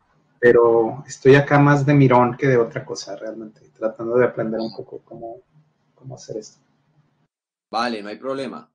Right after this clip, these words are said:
Speaker 2: Súper. Si quieres también intentar resolver alguna nota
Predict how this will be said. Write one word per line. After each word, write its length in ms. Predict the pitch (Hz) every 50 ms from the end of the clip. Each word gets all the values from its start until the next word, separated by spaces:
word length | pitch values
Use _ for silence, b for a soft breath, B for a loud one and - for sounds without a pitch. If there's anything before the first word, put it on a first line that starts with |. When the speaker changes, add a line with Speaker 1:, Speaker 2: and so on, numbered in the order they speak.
| _ _ _
Speaker 2:
Súper. 420 | _ - 135 120 101 - - - _ _ _ _ _ _ _ _ _ _ _ _ _ _ _ _ _ _ _ _ _ _ _ _ _ _ _ _ _ _ _ _ _
Si 140 | - 120 120
quieres 260 | 120 143 143 156 170 165
también 440 | 196 190 175 156 147 147 147 143 - - _ _ _ -
intentar 480 | 156 160 156 180 175 170 - 139 131
resolver 300 | 139 143 170 165 143 139
alguna 400 | 127 131 135 139 151 151 156 151
nota 500 | 156 151 151 151 156 151 151 147 147 _